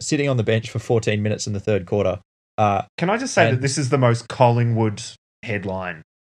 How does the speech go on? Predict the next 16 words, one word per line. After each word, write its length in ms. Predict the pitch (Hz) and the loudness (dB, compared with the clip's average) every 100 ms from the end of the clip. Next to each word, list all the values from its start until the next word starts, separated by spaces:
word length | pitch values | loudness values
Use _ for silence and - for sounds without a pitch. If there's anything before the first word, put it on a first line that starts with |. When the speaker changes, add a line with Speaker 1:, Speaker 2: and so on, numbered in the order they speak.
| _ _ | _ _
Speaker 2:
ever? 320 | 98 95 104 127 _ _ _ _ _ _ _ _ - - | -12 -8 -8 -10 _ _ _ _ _ _ _ _ -20 -12
Can 120 | - | -6
you, 120 | 139 135 | -4 0
can 260 | 170 175 | 2 2
you 40 | 165 | 2
just 320 | 196 180 - - - | 0 -2 -4 -6 -6
Speaker 1:
<laughs> 260 | - - - _ _ _ _ _ _ _ - | -8 -8 -10 _ _ _ _ _ _ _ -2
Speaker 2:
no 340 | 147 185 202 | 4 6 6
other 220 | 170 160 | 4 2
team 420 | 143 143 135 117 | -2 0 2 2
could 220 | 104 113 98 | 0 -4 -2
generate 560 | 113 107 113 110 104 | -2 0 2 0 -2
a 60 | 98 | -6
headline 720 | - 101 104 98 92 87 87 - _ _ _ | -6 -6 -4 -6 -6 -8 -12 -20 _ _ _
through 320 | - 110 107 | -6 0 2
Speaker 1:
Yeah. 240 | 113 104 | 2 2